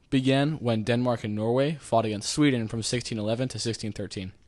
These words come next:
This war broke out because Sweden tried to claim that a land that was historically Norwegian was theirs, and they tried to tax it. So then Norway and Denmark banded together their forces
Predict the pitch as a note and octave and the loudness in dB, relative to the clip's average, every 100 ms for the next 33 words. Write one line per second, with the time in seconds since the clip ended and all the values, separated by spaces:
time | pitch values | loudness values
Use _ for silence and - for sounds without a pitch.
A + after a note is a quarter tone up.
0 | _ - - - - C3 - C3+ B2 A2+ | _ -20 -18 -18 -4 -2 4 4 4 2
1 | B2 C#3 C#3 B2 B2+ G#2+ G2+ - - - | 2 0 0 -2 -2 -2 -2 -8 -16 -20
2 | - - C3+ B2+ C#3+ - A#2+ A2 - A#2 | -10 0 2 4 2 0 -2 -4 -4 -2
3 | A2+ G#2+ - A2 G#2+ G#2+ G#2 G2+ G2 - | 0 0 0 -2 -2 -2 -2 -2 -4 -4
4 | G#2+ - A2+ G#2+ A2 G#2 G2 - - C3 | -4 0 0 0 -2 -4 -6 -10 0 4
5 | B2 C#3 C3 G#2+ G#2 - - - - - | 6 6 4 2 -2 -6 -18 -20 -20 -20
6 | - - - A#2+ G#2 A#2+ C3+ D3+ A2+ - | -20 -18 0 0 2 4 4 2 0 0
7 | A#2+ A2 - C#3+ C#3 A2+ G#2 - - A#2+ | 0 0 2 2 2 -2 -4 -4 -2 0
8 | A2 B2+ B2+ A#2 A#2+ - A#2+ A#2+ A2+ G#2+ | 4 4 4 2 -4 -4 0 2 2 2
9 | A#2 A2+ A2+ G2 - A2 A2+ G#2+ G#2 A2 | 2 2 0 -4 -12 -4 0 0 -2 0
10 | A#2+ B2 B2 B2+ - _ _ _ A#2 A2 | 2 4 2 -2 -8 _ _ _ 0 2
11 | B2 B2 E3 F#3+ - | 2 2 2 0 -2